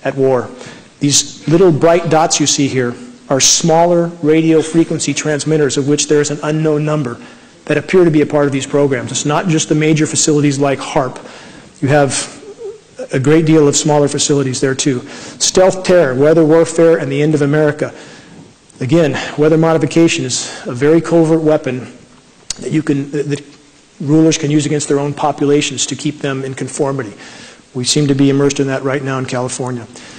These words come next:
Weather warfare, beware the U S military's experiments with climatic warfare, yet one more warning. Uh, this is, there's ample documentation on the ongoing weather warfare, even from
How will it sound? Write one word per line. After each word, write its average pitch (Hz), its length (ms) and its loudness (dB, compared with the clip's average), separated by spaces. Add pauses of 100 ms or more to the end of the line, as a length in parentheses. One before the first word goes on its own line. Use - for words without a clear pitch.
(260)
Weather 151 240 4
warfare, 170 400 4
beware 147 300 4
the 143 80 2
U 147 100 4
S 147 140 2
military's 147 400 0
experiments 143 480 -2
with 127 100 -6
climatic 143 540 -2
warfare, 160 420 4
yet 147 240 0
one 143 140 -2
more 143 180 0
warning. 156 400 0 (1300)
Uh, 120 220 -12 (1000)
this 143 200 0
is, - 720 -4
there's 131 180 -4
ample 165 260 0
documentation 151 840 2
on 143 320 -2 (640)
the 139 140 -4
ongoing 147 420 0
weather 139 220 4
warfare, 147 380 4
even 160 260 2
from 156 280 -4